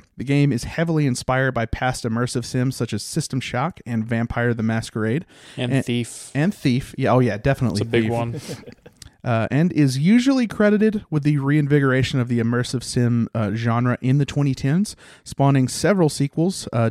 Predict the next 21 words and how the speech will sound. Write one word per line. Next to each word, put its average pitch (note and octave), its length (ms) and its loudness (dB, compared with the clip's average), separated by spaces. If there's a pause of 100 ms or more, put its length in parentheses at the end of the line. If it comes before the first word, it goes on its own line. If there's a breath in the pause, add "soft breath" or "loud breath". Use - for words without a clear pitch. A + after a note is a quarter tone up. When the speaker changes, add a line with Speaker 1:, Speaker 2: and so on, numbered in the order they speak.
Speaker 1:
D C#3 160 2
L C3+ 140 4
Cs, D#3+ 420 -2
as A#2+ 140 -2
well C3 160 4
as B2+ 140 0
other C#3+ 160 4
forays C3+ 500 2
into C3+ 180 4
the C3 120 2
genre B2 520 2
by A2 220 0
Arcane A#2+ 440 -2
Studios, A#2 500 0 (100)
who D#3 160 0
are B2 320 2 (240 soft breath)
primarily C#3+ 760 2
known A#2+ 560 2
for A2 300 0
immersive G#2 400 -4
sims. G#2 480 -2